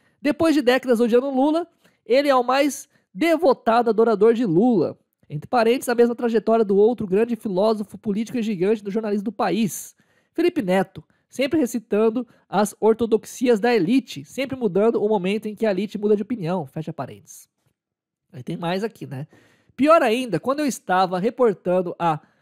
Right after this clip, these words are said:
é, Vaza Jato, eu fazia o mesmo que faço agora. Criticava o S", né? Criticava aqui o S, "defendia o devido processo como um princípio universal,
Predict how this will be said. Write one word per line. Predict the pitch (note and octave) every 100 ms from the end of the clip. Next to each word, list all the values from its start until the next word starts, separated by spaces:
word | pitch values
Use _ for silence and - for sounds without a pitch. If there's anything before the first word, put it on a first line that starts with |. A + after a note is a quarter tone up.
| _ _ -
é, | D3 D#3 D#3 D3+ D3 C#3
Vaza | C3+ C#4 B3 C#3
Jato, | D3+ A#3 - D3+
eu | A#3 D4
fazia | - A#3 D3 G3 C4+ C4+ - _ _ _
o | A3
mesmo | G#3 C4+ C4+
que | C#4+ C4
faço | C4 C#4
agora. | A3+ D#3+ F3 C3+ -
Criticava | F4+ F4+ D4 - G#3 A3 A3+ G#3+ -
o | F3+ A#3+ _ _ _
S", | E3+ G3 C4+ - - D4+ F4 _ _ _ _ _ _
né? | D#3+ B3 D4+ -
Criticava | D3+ - D#3+ D3
aqui | C#3 F3+
o | F3
S, | A3 - - _ _ _ _ _ _
"defendia | G3 D#4+ - D4+ A3 D#3+ C#4 A#3+ C#3 -
o | A#3
devido | A#3+ B3+ F#3+ E4 D4
processo | A#3+ A#3+ F#3+ - G3 F3 F#3
como | - G#3 G#3+
um | G3+
princípio | G#3+ E3+ F#3 E3+
universal, | F#3 G#3+ A#3+ A#3 A#3 C4